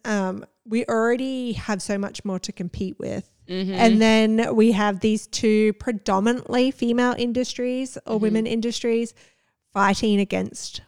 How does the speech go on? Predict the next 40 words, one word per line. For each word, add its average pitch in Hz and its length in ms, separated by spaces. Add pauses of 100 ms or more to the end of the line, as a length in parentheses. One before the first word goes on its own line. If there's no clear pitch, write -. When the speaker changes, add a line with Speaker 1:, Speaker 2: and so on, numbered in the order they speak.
(120)
Speaker 1:
one 190 160
another. - 480 (320)
And 233 180
Speaker 2:
Yeah. 226 40
Speaker 1:
that 208 280
was, 208 200
like, 196 200
probably 185 460
the 180 120
biggest 180 260
thing 185 100
is, 180 100
like, 180 180
how 185 260
did 233 220
we 214 100
get - 260
here - 400
and 180 380
why 185 300
is 175 200
this - 220
a 170 40
thing? 190 420 (480)
And, 190 680 (100)
um, 202 580 (200)
yeah, 269 240
like, 262 220
the 220 80
more 214 260
I 202 60
research 202 500
and 202 100
the 190 60
more 190 180
I 190 60
understand 196 640
it, 208 160
and 208 80
I - 100